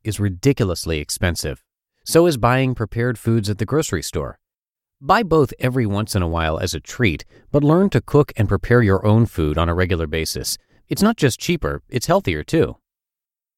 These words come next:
Nine, nutritional supplements. Protein powders, vitamins, sports drinks, et cetera, all of them are overpriced and have been proven by doctors to be mediocre sources of nourishment.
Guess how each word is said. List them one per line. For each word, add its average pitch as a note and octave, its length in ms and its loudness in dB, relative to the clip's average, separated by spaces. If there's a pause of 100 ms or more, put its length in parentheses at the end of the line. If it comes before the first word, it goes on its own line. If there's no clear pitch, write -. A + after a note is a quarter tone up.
Nine, A#2+ 360 2 (280)
nutritional C3 560 0
supplements. D2 640 -4 (720)
Protein E3+ 400 2
powders, C#3 460 2
vitamins, A2 720 2
sports - 400 -2
drinks, F2+ 400 -4
et - 100 -8
cetera, D#2 400 0 (380)
all F3 240 4
of C3+ 100 0
them F2 240 0
are F#2 220 -2
overpriced A#2 680 -2
and G#2 80 -4
have G2+ 140 2
been G2+ 140 0
proven C#3+ 420 2
by F#2 160 -2
doctors A2 520 0
to F#2+ 100 -8
be F#2 120 0
mediocre A2+ 600 0
sources F#2 420 -4
of E2+ 80 -4
nourishment. F#2+ 560 0